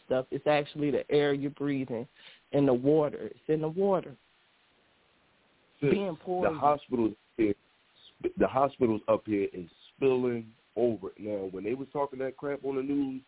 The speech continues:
Speaker 2: two
Speaker 1: Telling
Speaker 2: years ago, a
Speaker 1: you.
Speaker 2: year ago, we ain't see that. But right now,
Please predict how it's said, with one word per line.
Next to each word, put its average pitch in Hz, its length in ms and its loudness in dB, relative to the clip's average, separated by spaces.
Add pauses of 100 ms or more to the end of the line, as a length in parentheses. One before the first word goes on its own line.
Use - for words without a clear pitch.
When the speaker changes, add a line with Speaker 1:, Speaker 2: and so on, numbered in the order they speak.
(100)
Speaker 2:
two - 80 -4
Speaker 1:
Telling 139 200 2
Speaker 2:
years 135 180 4
ago, 131 200 4
a 123 40 2
Speaker 1:
you. - 60 0
Speaker 2:
year 127 140 2
ago, 120 260 -2 (640)
we 127 200 4
ain't 127 320 2
see 139 160 -2
that. 101 220 -4 (360)
But 104 160 -4 (120)
right 107 320 -2
now, 151 520 0